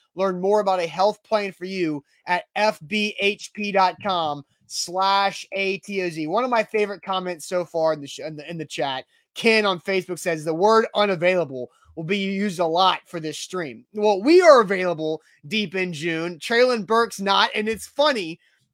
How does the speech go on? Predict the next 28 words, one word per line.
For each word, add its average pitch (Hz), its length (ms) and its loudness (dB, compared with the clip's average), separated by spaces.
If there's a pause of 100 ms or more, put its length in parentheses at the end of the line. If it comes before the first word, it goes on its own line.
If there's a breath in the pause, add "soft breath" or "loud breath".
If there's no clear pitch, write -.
(100)
Zach, 185 380 2
I 208 80 2
don't 240 140 -2
know 240 120 4
if 202 140 -4
you 226 180 -2
saw 185 320 0
this. 165 340 -4
I, 190 240 0
I - 60 -4
don't 202 120 -2
know 196 100 -2
how 190 160 2
often 190 380 0
you 190 100 -10
check 196 300 -4
your 170 100 -8
weather 170 380 0
app, 143 260 -4
but 160 100 -10
I 160 60 -6
feel 185 140 -8
like 185 140 -4
I 170 100 -4
check 180 240 -8
my 160 100 -10
weather 165 380 -6
app, 156 220 -4